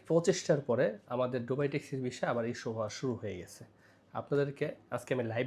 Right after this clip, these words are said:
দেখাবো যে আমাদের দুবাই ট্যাক্সির ভিসা already অনলাইন হচ্ছে, হয়তোবা আজকে রাতে এবং আগামীকালকে আমরা ভিসাগুলো হাতে পেতে পারি। এবং আপনারা যারা অনলাইনে চেক করতে পারেন, আমার ভিডিও আছে already দেওয়া,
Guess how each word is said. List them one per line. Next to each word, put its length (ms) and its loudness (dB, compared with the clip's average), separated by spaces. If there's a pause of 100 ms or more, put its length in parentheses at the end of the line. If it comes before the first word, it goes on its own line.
(140)
দেখাবো 400 2
যে 160 -2
আমাদের 320 -2
দুবাই 180 -2
ট্যাক্সির 280 -8
ভিসা 320 -4
already 240 -4
অনলাইন 380 0
হচ্ছে, 360 -2 (420)
হয়তোবা 440 2
আজকে 240 -4
রাতে 260 0
এবং 220 2
আগামীকালকে 540 0
আমরা 220 -2
ভিসাগুলো 440 -2
হাতে 240 -6
পেতে 240 -4
পারি। 180 -6 (580)
এবং 140 8
আপনারা 300 8
যারা 280 8 (920)
অনলাইনে 340 4
চেক 220 2
করতে 260 2
পারেন, 260 2
আমার 160 2
ভিডিও 340 2
আছে 260 2
already 260 -2
দেওয়া, 260 2